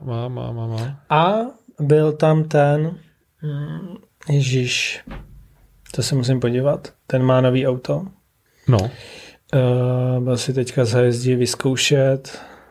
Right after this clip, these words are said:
Speaker 2: Eh, moment. Já si prostě nepamatuju jména, to je fakt šílený. Jsem rád, že si pamatuju svoje.
Speaker 1: <laughs>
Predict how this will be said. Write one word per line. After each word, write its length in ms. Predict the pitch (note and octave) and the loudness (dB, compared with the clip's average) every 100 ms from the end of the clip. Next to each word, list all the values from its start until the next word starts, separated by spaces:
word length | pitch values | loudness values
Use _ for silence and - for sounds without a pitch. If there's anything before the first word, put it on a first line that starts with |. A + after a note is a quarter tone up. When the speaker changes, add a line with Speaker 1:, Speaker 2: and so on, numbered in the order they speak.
| _ _ _ _ - C3 | _ _ _ _ -10 -6
Speaker 2:
Eh, 720 | B2 A#2+ A#2+ B2 B2 C3 C3+ - | -4 -4 -4 -4 -2 -4 -4 -10
moment. 880 | A#2 A2 A#2 B2 C#3+ E3 G3+ A3 - - - _ _ _ - - - | -6 -2 0 2 4 2 0 -2 -10 -16 -20 _ _ _ -20 -20 -4
Já 100 | B2 | 0
si 140 | A2+ B2 | 0 2
prostě 320 | B2 - C3 | 2 2 2
nepamatuju 500 | A#2 A#2 A#2+ A#2+ B2+ | 2 2 0 2 2
jména, 340 | B2 B2+ B2+ | 2 0 -2
to 160 | A2 - | -6 -6
je 40 | |
fakt 200 | G2+ - | -6 -6
šílený. 480 | - - A2+ A#2 G#2+ - - _ _ _ - - - _ _ _ _ | -6 -4 -2 -2 -6 -10 -20 _ _ _ -20 -20 -20 _ _ _ _
Jsem 180 | - B2 | -8 -2
rád, 140 | A#2+ | 0
že 120 | A#2 | 2
si 120 | A2+ B2 | 2 2
pamatuju 400 | B2 A#2+ C3+ B2+ | 2 0 0 -2
svoje. 500 | - B2 A#2+ A2 G2+ - - - - - | -2 0 0 -2 -4 -12 -20 -20 -10 2
Speaker 1:
<laughs> 280 | F3+ F#3+ | 4 4